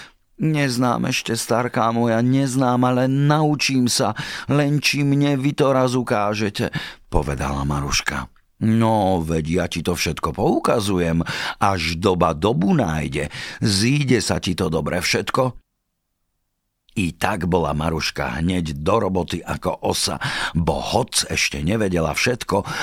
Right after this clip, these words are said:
ako u chudobných ide, ale privykala hneď k všetkému. Vysúkané rukávy a biela zásterka k tomu svedčili jej, ako na svet súcej devojnej. Doma za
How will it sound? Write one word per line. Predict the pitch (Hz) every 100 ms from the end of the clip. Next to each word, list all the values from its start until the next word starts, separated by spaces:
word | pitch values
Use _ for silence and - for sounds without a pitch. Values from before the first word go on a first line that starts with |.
| -
ako | 82 - 67 69 -
u | 76
chudobných | - - 135 - 92 85 73 85
ide, | 90 117 - - -
ale | 85 82 80
privykala | - 95 101 92 85 76 73 76
hneď | 80 73 -
k | -
všetkému. | - - - - 92 92 117 107 _ _ _
Vysúkané | - 120 127 - 87 90 85 82 82
rukávy | 110 101 95 90 92 92 - - 82
a |
biela | 78 82 78 76
zásterka | 82 92 98 - 90 82 85
k | 78
tomu | - 87 85
svedčili | - 82 90 - 85 87 87
jej, | 92 92 92 - - - -
ako | - - - 78
na | 73
svet | - - 78 104 -
súcej | - - 85 87 - 92 82 69
devojnej. | 73 78 85 92 90 95 110 - _ _ _ _ _ _ _ _ _ _
Doma | - 101 131 147 135
za | 110